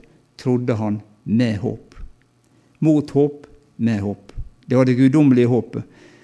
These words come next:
For at han skulle bli mange folks far, etter det som var sagt, «Så skal din ett bli.»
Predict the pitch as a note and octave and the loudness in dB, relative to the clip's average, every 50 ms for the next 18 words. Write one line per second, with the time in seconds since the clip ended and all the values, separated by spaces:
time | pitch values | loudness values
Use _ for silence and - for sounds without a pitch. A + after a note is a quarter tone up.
0 | _ _ - C#3+ C#3 D3+ C#3+ C#3 - D#3 C#3 C3+ C#3+ C#3+ C#3 C#3 D3+ D#3+ E3 E3 | _ _ -2 0 2 2 0 0 0 0 2 4 4 4 6 6 4 4 4 4
1 | D#3 D3 C#3+ - E3+ D3 C#3 - - - D#3 D3 D3 D#3+ - - B2+ - C#3 C3+ | 2 0 0 2 0 0 0 -2 -4 -2 0 2 2 2 0 -4 -2 0 0 0
2 | C3+ - C3+ B2 B2 - C#3+ E3 - - - - - - D#3 D3 D3 - B2+ A#2+ | 0 0 -2 -4 -2 -2 -4 -4 -4 -8 -16 -20 -8 -4 -4 -4 -2 -2 -2 -2
3 | B2 A#2+ B2 - D3 C#3 - - - B2+ B2 D#3 | 0 0 0 -2 -4 -4 -6 -8 -4 -4 -2 -2